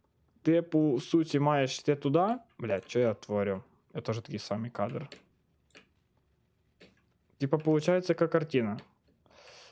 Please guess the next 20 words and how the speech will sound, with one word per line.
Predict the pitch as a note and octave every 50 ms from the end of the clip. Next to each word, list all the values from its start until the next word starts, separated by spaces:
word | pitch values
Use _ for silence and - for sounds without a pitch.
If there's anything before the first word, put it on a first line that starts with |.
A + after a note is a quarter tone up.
| _ _ -
Е, | - A#2 A#2 A#2 A#2+ A#2+ A#2+ A#2+ A#2+
маєм, | A#2+ A#2+ C3+ D3+ E3+ F#3+ F#3+ F#3 F#3 - - _ _ _ _ _ _ _
по | - C3+
ідеї... | C#3 C3+ C#3 D#3 D#3 - - -
Бля, | A#2 G#2+ A2+ A2+ A#2 A#2+ A#2 A2+ G#2
та | G#2+ G#2+
ти | - - C3
застрибнеш | C3 C3 B2+ - - - C#3 D#3+ D#3+ E3+ E3+ D3
туди | - C#3 C3 B2+ A#2+ A#2
чи | - - A#2+
ні? | A#2+ A#2+ A#2+ A#2+ C3 - - _ _ _ _ _ _ _ _ _ _ _ _ _ _ _ _ _ _ _ _ _ _ _ _ _
Ладно. | A2 A2 G#2 A#2 A#2+ C#3+ - - _ - - - - -
Бля, | A#2+ B2+ B2+ A#2+
та | - B2+ A#2+
застрибни | C3 C#3 C3+ - - E3+ D#3+ C3 B2+ A#2
туди | A2+ - A#2 A#2+ A2+
вже, | A2 G#2+ G#2+ A2+ A#2
я | A#2+
тебе | A#2+ - C3+ C3+
прошу. | - C3+ C#3 B2+ A#2 - - - - -